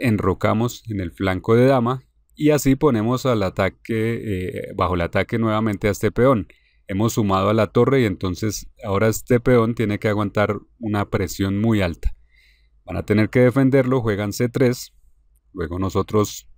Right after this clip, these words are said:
rompemos en el centro con E cinco, atacando a este peón nuevamente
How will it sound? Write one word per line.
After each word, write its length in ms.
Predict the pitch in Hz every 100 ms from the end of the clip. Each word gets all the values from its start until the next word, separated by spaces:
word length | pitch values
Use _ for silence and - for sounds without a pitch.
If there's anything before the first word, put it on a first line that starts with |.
| _ _ _ -
rompemos 640 | 95 85 - 143 123 107
en 120 | 104
el 100 | 101
centro 380 | - 110 110 110
con 180 | 110 101
E 180 | 110 113
cinco, 520 | - 131 104 120 - _ _ _ -
atacando 580 | 98 - 90 101 104 117
a 40 |
este 200 | 113 123
peón 340 | 113 104 101 110
nuevamente 720 | 131 131 156 139 117 139